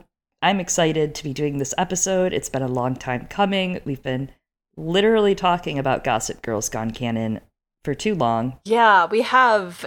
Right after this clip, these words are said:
Speaker 2: And
Speaker 1: Um,
Speaker 2: it's not about, it's not about Generation One. As I'm sure many people want, which we will discuss a little bit, but we are talking, this is,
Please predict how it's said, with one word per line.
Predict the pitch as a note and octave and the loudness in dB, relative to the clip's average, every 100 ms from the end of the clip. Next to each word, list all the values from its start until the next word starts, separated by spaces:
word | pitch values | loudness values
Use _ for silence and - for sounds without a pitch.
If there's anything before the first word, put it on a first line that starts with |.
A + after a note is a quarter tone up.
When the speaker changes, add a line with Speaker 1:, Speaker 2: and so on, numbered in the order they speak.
| - | 0
Speaker 2:
And | G#3+ | 2
Speaker 1:
Um, | F#3+ | 2
Speaker 2:
it's | G3+ B3+ | 0 2
not | D#4 | 2
about, | - D4+ C#4+ - - | 6 6 6 0 -10
it's | A3 | 0
not | C4 | 2
about | C#4+ D4 A#3 | 4 2 0
Generation | A#3 A3+ G#3+ A3 G3 | -2 0 -2 -4 -2
One. | E3+ C#3 - G3 A3+ | -2 -2 -4 -10 -2
As | G3 G#3 | 2 4
I'm | A#3+ | 4
sure | A#3+ - D#4+ B3 | 2 2 6 6
many | A#3 A3 | 4 0
people | A3 A#3+ G3+ F3+ | -6 -2 -2 0
want, | F3+ D#3+ F3+ A3 - - | 2 2 0 -6 -14 -6
which | G#3+ G#3 | -2 -2
we | A#3 C4 | -2 0
will | D#4 | 2
discuss | D#4 D#4 - A#3+ | 2 0 0 0
a | A3 | 0
little | F#3+ E3 | -2 -2
bit, | - - - | -4 -10 -2
but | G#3 E3+ F#3+ | 0 0 -2
we | F#3 | 0
are | F#3+ | 2
talking, | G#3 G#3+ G#3+ G3+ F#3+ - - - - | 2 0 0 -4 -6 -10 -18 -16 -8
this | - | 0
is, | G4 A#3 | 2 2